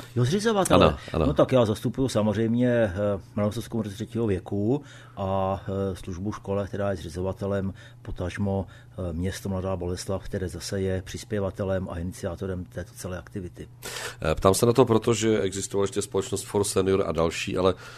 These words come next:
Speaker 2: ty už vlastně neexistují, nebo jak to teď je?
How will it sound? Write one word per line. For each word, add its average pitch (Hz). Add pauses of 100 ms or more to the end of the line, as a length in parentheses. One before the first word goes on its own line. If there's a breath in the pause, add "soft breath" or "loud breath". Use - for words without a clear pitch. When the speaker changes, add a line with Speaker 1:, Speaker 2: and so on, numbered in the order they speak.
(140 loud breath)
Speaker 2:
ty 95
už -
vlastně 95 (160)
neexistují, 85
nebo 87
jak 87
to 113
teď -
je? 60